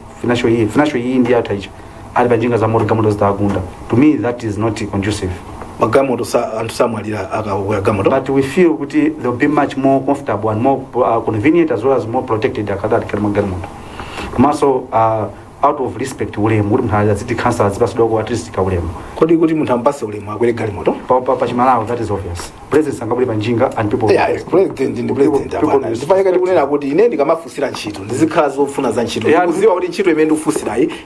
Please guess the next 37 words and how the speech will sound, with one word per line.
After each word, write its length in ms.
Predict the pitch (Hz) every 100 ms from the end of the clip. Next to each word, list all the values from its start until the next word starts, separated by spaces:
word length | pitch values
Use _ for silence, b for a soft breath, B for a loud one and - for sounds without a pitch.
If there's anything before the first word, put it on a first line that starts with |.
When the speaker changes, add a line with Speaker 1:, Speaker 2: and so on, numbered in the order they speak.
| 151
Speaker 2:
ndizikakwera 500 | 170 139 117 135 117
njinga. 360 | 117 120 117
Ndiye 140 | 135 226
ndakwera 280 | 175 170
njinga 240 | 156 185 180
ija, 140 | 139
ndikuona 220 | 139 147 151
kuti, 100 | 151
ah, 80 | 135
kuti 140 | 160
munthu 140 | 170 151
pase 200 | 160 151
ndi, 260 | 135 135
ndi 180 | 156 156
mimba 480 | 175 170 139 156 - B B
yayikulu. 460 | 139 147 131 117 - B B -
Kuti 140 | 180
nzikwera 400 | 165 160 170 165
nthuthumula, 460 | 156 139 135 127 135
ndizikhala 300 | 156 - 143
ngati 160 | 127
ndakwera 320 | 123 120 120
kachitete. 520 | 120 127 165 123 147 - B -
Tandiguleni 560 | 160 196 - 175 180
galimoto 460 | 170 170 170 143 143
kuti 140 | 160
ndizilandira 460 | 165 151 165 156 160
ulemu. 280 | 135 143 - - _ 160
Speaker 1:
Also, 340 | 175 202 208 - - 190
ulemu 320 | 180 190 190
aside, 300 | 180 214 139 - - 156 165 175
ulemu 220 | 170 170
nango 240 | 170 165
phatikizapo. 560 | 160 175 117 113 107 95 -
But 200 | 135 -
what 180 | 139 -
I, 320 | 170 160 156